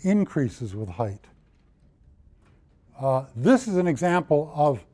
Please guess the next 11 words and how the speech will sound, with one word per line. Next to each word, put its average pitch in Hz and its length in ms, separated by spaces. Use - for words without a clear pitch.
an 156 120
inversion. 123 640
An 131 100
inversion. 110 480
If - 60
I 160 100
take 180 240
a 151 60
parcel 160 400
from 123 220
here 139 360